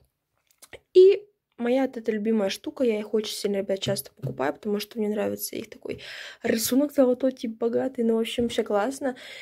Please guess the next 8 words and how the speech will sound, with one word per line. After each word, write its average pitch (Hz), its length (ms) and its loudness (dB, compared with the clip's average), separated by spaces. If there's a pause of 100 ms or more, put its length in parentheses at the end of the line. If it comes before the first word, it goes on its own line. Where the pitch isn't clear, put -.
(200)
И 226 160 2
они 226 140 6
очень 226 220 2
сильно 202 280 -2
удобные, 220 480 0
такие, 226 320 -6
как 196 240 -8
мини-клееночки. 208 1000 -4